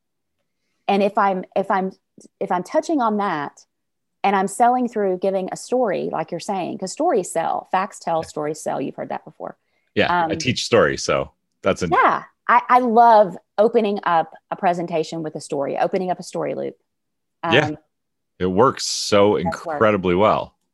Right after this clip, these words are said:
Speaker 1: Mm-hmm.
Speaker 2: All right, so Tracy, we're gonna bring this. We've been, this has been a really good conversation. We have covered a lot of ground.
Speaker 1: Yes.
Speaker 2: Where can people go if they wanna learn more about you?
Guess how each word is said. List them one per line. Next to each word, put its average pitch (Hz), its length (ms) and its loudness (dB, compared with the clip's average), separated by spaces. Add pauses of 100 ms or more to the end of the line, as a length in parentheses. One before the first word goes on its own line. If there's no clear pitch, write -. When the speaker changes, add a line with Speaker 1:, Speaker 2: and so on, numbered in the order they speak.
(120)
Speaker 1:
Mm-hmm. 170 260 -12 (1900)
Speaker 2:
All 143 140 6
right, 127 380 4
so - 180 0
Tracy, 139 600 2 (120)
we're 120 180 2
gonna 139 180 4
bring 110 240 4
this. 95 380 2
We've 113 220 4
been, 170 180 6
this 151 300 4
has 277 100 6
been 139 200 6
a 117 40 4
really 131 300 6
good 123 140 2
conversation. 110 580 2
We 131 160 4
have 156 180 0
covered 107 460 0
a 95 220 0
lot 90 500 0
of 82 160 -8
ground. 78 460 0 (180)
Speaker 1:
Yes. 90 200 -12 (260)
Speaker 2:
Where 127 360 6
can 285 160 4
people 196 280 2
go 117 340 6
if 95 200 2
they 107 120 4
wanna 117 260 4
learn 107 300 2
more 98 340 4
about 76 560 -2
you? - 180 -16